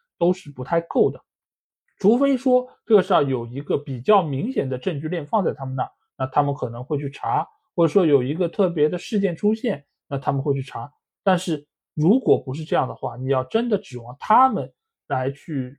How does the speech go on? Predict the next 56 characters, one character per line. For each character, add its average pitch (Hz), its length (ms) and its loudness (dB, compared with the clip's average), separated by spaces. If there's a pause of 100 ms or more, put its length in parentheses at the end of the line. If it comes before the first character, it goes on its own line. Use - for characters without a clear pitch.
破 180 220 6
一 - 20 2
些 165 140 -2
案， 175 360 0 (240)
去 170 160 -4
来 135 200 0
就 135 100 -8
是 139 80 -2
挖 175 240 4
掘 165 140 -4
一 - 20 -4
些 147 120 -8
更 175 180 -4
深 247 200 -6
层 156 160 -8
次 139 140 -8
的 156 40 0
东 185 240 -6
西， - 240 -16 (260)
确 180 240 2
实 143 160 -8
是 156 300 -8
有 117 200 -4
一 123 120 -6
定 220 140 -2
的 202 80 -2
难 131 280 -4
度。 202 100 4
而 160 100 4
且 151 120 -6
之 226 160 -4
前 175 200 -2
我 143 140 4
们 127 340 -6 (500)
应 170 120 -4
该 175 100 0
在 151 520 4
就 135 160 -6
是 143 140 -10
尤 151 120 4
文 190 500 2
出 208 200 -2
事 208 100 2
儿 190 100 4
的 151 80 0
那 135 220 -4
期 143 140 -16
节 135 140 -8
目 143 120 -8
中， 156 160 -4
我 127 80 -4
们 175 140 -8
也 185 100 0
有 202 160 -2
说 170 180 0
到， 190 220 4